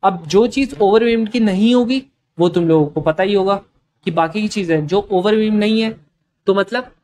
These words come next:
जो बहुत ही ज्यादा अंदर अंदर रहता है। overwhelmed का तो मतलब एक क्या है?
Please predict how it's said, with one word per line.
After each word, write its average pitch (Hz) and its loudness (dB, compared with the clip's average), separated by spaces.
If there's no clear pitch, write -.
जो 190 2
बहुत 180 0
ही 226 0
ज्यादा 208 2
अंदर 196 2
अंदर 165 2
रहता 131 -2
है। 127 -4
overwhelmed 202 2
का 214 2
तो 220 2
मतलब 214 -2
एक 190 0
क्या 190 0
है? 143 -8